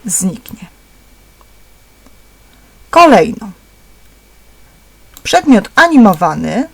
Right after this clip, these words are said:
Zamieniamy kolejność. Najpierw otwarte drzwi,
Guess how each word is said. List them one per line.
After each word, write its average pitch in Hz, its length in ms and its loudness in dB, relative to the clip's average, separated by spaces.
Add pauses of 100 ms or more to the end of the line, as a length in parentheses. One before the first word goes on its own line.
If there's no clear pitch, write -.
(800)
Zamieniamy 277 520 4
kolejność. - 840 -6
Najpierw 247 500 0
otwarte 180 680 -4
drzwi, 170 420 -10